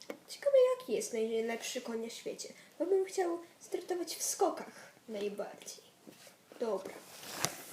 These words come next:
Trochę się prześpię. Muszę nastawić budzik na jakąś godzinę dobrą. Dwudziesta druga, tak. O, nastawiony.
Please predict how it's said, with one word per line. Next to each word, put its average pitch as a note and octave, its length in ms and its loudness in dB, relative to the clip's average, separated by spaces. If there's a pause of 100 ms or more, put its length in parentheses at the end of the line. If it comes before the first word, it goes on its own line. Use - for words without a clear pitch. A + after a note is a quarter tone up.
Trochę C#4 240 4
się C4 140 2
prześpię. E4+ 540 2 (680)
Muszę C4 200 -2
nastawić B3 560 0
budzik A3+ 540 0
na F#3+ 160 -2
jakąś F#3+ 640 -6 (240)
godzinę G3+ 440 -4
dobrą. F3+ 400 -6 (460)
Dwudziesta A#3 400 -2
druga, G#3 360 -4 (160)
tak. - 420 -2 (1160)
O, - 240 -2
nastawiony. - 640 -4